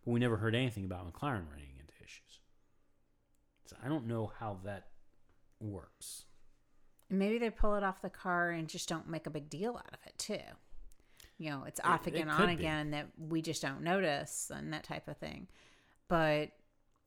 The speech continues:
Speaker 2: yeah, I don't know. And with the publicity about e-cigs coming up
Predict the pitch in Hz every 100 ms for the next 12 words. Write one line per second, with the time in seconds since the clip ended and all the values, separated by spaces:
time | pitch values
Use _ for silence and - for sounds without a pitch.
0 | - 156 127 73 185 185 175 170 170 165
1 | 156 151 165 170 180 - - - 165 -
2 | - 196 220 - 226 185 156 - 208 240
3 | - 214 214 - - 196 196 202 196 196